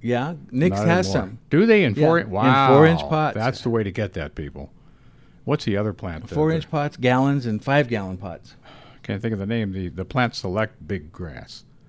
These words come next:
Speaker 1: Oh, that, um,
Speaker 2: I can see it. I got one. I, thank goodness I have only one now.
Speaker 1: Sacaton.
Speaker 2: Sacaton grass, yes. Try to dig that out after
Speaker 1: <laughs>
Speaker 2: several years.
Speaker 1: Yeah.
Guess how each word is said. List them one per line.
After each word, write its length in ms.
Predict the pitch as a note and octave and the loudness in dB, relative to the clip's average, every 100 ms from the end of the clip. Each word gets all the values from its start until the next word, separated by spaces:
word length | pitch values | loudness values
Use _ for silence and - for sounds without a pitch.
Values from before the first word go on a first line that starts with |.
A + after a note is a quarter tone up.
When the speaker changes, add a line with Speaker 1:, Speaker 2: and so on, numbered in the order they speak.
| - _ - - | -20 _ -10 0
Speaker 1:
Oh, 300 | D3+ C#3+ A#2+ | 4 6 6
that, 280 | A#2 A2 A#2 | 4 4 2
um, 460 | G#2+ G2 G2 - - - - - - - - - - - - - - - - | 2 2 -2 -6 -12 -20 -20 -20 -20 -20 -20 -20 -20 -20 -20 -20 -20 -20 -12
Speaker 2:
I 60 | A2+ | -12
can 120 | F2+ | -8
see 180 | - C3 | -6 -4
it. 180 | C3+ - _ - - | -4 -8 _ -20 -10
I 60 | G#2 | -4
got 220 | B2 B2 | -4 -4
one. 300 | A#2+ B2 B2 - - - - - - - _ - _ - | -2 -2 -4 -8 -20 -20 -20 -20 -20 -20 _ -20 _ -12
I, 140 | A2 | -10
thank 300 | G#2+ B2 G#2 | -8 -6 -4
goodness 280 | A#2 G2+ - | -2 -4 -6
I 100 | F2+ | -6
have 220 | G#2 G2+ | -6 -8
only 220 | E2 D#2+ | -8 -10
one 280 | D#2+ D#2 D2+ | -12 -12 -14
now. 240 | D2+ D#2+ F#2 - - - | -14 -14 -16 -20 -20 -16
Speaker 1:
Sacaton. 580 | - D3+ C#3+ - G2 F2 | 2 2 2 -4 -8 -8
Speaker 2:
Sacaton 640 | F#2 D#3+ E3 C#3+ G#2+ F2 E2 | -2 -2 -2 -4 -4 -6 -8
grass, 400 | E2 C#2 D2 - | -12 -14 -16 -12
yes. 300 | F#2+ - - - - - - - _ | -12 -12 -18 -20 -20 -20 -20 -20 _
Try 240 | - C#3+ D#3+ | -6 0 0
to 80 | |
dig 280 | C3 C3 A#2 | 2 0 -2
that 280 | G2+ A#2 A#2+ | -2 -2 -2
out 220 | E2+ D#2 | -4 -8
after 280 | A2+ C#3+ - | -2 0 6
Speaker 1:
<laughs> 120 | G3 | 8
Speaker 2:
several 360 | A#2+ F2 G#3 - | 6 4 4 4
years. 240 | D#2+ D2+ G#3 G#3+ - - - - | -2 0 4 4 2 -20 -20 -2
Speaker 1:
Yeah. 140 | D3 | 0